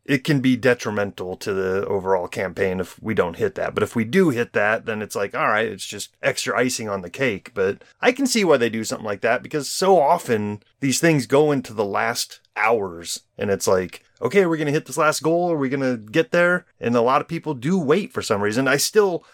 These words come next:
I mean, HasLabs have been going on for years now, and there's still people that are confused by it. Like, they think that you're gonna have to pay the minute you hit click check out, and that's just not the case. You don't pay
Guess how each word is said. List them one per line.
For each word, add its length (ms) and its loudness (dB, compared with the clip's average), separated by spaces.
I 60 -6
mean, 180 -2
HasLabs 420 0
have 80 -8
been 120 -2
going 180 4
on 140 2
for 100 -10
years 380 0
now, 180 -2
and 100 -2
there's 160 -2
still 460 4
people 260 0
that 80 4
are 60 4
confused 480 -4
by 180 -2
it. 80 -2
Like, 160 -4
they 120 -2
think 260 0
that 80 -6
you're 140 -4
gonna 120 0
have 120 -4
to 60 -20
pay 520 2
the 100 -2
minute 280 2
you 140 -4
hit 300 -2
click 520 -4
check 300 -2
out, 380 0
and 140 -8
that's 160 -4
just 140 -8
not 160 -2
the 40 -8
case. 300 -2
You 60 -6
don't 260 -2
pay 460 2